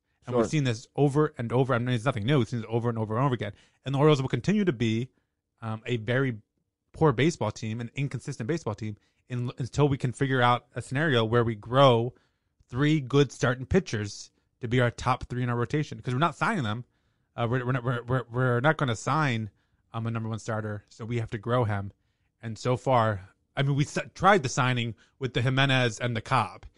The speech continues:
Speaker 1: right? That doesn't work. The only scenario,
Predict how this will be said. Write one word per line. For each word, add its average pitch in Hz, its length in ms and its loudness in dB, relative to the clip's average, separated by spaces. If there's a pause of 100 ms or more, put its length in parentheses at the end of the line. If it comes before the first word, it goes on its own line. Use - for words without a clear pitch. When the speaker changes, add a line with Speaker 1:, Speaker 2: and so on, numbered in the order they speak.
(160)
Speaker 1:
right? 127 180 -10
That 139 180 0
doesn't 123 280 0
work. 107 300 -10 (320)
The 135 100 -6
only 151 220 2
scenario, 123 680 2